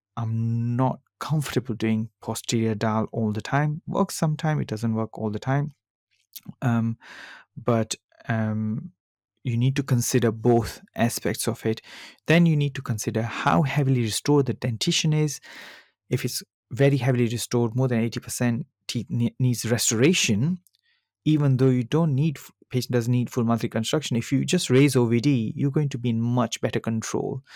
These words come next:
So you may want to do full mouth reconstruction for being in control. And because patient needs probably eighty to eighty-five percent teeth restoring anyway, it might be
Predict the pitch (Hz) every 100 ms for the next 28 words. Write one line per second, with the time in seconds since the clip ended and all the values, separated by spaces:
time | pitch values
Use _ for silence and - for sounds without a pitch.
0 | - - - - 131 127 135 170 165 156
1 | 170 151 123 - 117 113 110 110 104 104
2 | - 113 117 107 120 117 - 117 110 110
3 | - 143 123 131 - _ _ _ _ -
4 | 127 117 113 117 110 120 143 135 147 139
5 | 127 120 - - 120 139 123 - 117 117
6 | 113 117 113 123 117 107 120 - _ 113
7 | 107 - - 110 - 117 113 - - 139
8 | 139 135 113 - - 143 - - - -
9 | - _ _ _ - 135 135 131 135 131
10 | 123